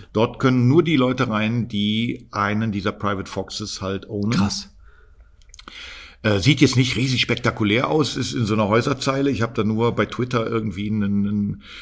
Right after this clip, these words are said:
Speaker 1: ein Foto von gesehen. Ist auch jetzt nicht wirklich Central, Central Istanbul.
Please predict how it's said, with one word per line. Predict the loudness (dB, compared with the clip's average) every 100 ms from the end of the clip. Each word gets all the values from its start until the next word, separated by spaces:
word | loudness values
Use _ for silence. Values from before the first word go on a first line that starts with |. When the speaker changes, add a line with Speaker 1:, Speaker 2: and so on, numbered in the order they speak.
| -8
Speaker 1:
ein |
Foto | 0 2 2
von | 0 2
gesehen. | 2 4 4 4 2 -2 -14 -8 -2
Ist | 0
auch | 0 0
jetzt | 0 2
nicht | 0 0 0
wirklich | 2 2 -2 -2 -12 -20 -20 -20
Central, | -4 2 2 4 4 4
Central | 4 0 0 2 2 2
Istanbul. | 0 0 0 2 2 0 -2